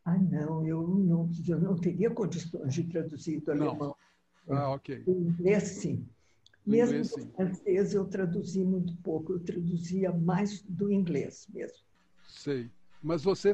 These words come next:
Speaker 2: você, eh, você fala francês também, eh,
Speaker 1: Ah, eu, modéstia à parte, eu falo
Speaker 2: Fala bem.
Speaker 1: francês.
Speaker 2: Fala bem
Speaker 1: Acho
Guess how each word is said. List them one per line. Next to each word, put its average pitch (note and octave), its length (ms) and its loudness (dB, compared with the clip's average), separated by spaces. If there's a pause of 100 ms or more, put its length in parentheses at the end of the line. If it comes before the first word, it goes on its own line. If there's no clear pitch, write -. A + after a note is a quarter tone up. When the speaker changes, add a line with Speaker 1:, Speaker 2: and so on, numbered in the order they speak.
(140)
Speaker 2:
você, F#3 680 0
eh, D#3 520 -8
você D3 340 -4
fala F3 280 0
francês E3+ 500 -4
também, D#3 500 -6 (100)
eh, B2 600 -14 (320)
Speaker 1:
Ah, D#3+ 160 4
eu, E3 200 2 (220)
modéstia E3+ 560 0
à - 140 -20
parte, E3+ 440 -6 (320)
eu D#3+ 120 0
falo C#3 380 -4
Speaker 2:
Fala C3 120 -8
bem. E3 120 -10 (200)
Speaker 1:
francês. F3 440 0
Speaker 2:
Fala C3+ 220 -2
bem B2 180 -8
Speaker 1:
Acho - 80 -14